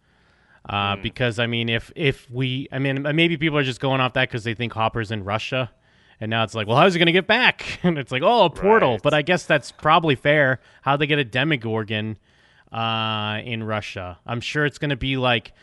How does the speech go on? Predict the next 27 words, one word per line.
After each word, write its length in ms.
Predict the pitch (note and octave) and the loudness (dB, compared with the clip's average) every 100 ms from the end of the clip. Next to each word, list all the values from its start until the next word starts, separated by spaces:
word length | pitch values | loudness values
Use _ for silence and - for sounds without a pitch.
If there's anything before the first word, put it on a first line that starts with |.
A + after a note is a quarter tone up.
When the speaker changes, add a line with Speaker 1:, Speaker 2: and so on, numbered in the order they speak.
| _ _ | _ _
Speaker 1:
you 100 | - | -10
go 300 | A2+ C3 C3+ | -2 0 2
in 100 | C#3 C3 | 0 0
the 120 | B2+ | 0
Upside 480 | B2 - C3+ A#2+ A2 | -2 -2 0 0 0
Down, 540 | B2 B2 B2 A#2+ A2+ | 0 0 0 0 -2
and 100 | A2+ | -4
then 100 | A#2 | -6
you 80 | G#2 | -8
come 300 | - C3 B2 | -8 -4 0
out 140 | A#2+ | 0
in 120 | A2+ | -2
another 440 | G#2+ G#2+ A#2+ B2 A#2 | -6 -2 -2 -2 -4
area, 520 | A2+ A2 A2 G#2+ G#2 G#2 | -4 -6 -6 -4 -4 -4
and 140 | A2 | -6
now 160 | G#2+ G#2+ | -4 -4
you're 260 | A2 A2 | -4 -4
in, 140 | A2+ A2 | -4 -4
like, 160 | G#2 G2 | -6 -8
Russia. 600 | F#2+ G#2 G#2+ - F2 E2+ - | -6 -6 -6 -8 -12 -14 -12
<laughs> 180 | - - - - A#5 A5 - - - - | -12 -10 -12 -12 -16 -18 -18 -18 -18 -10
Even 200 | D#3+ E3+ | -8 -6
though 60 | |
it 120 | D#3+ C3+ | -6 -4
sounds 220 | C#3 B2 | -6 -4
horrible. 480 | A#2+ B2+ A#2 G#2 | -2 -2 -6 -12
<laughs> 40 | - | -10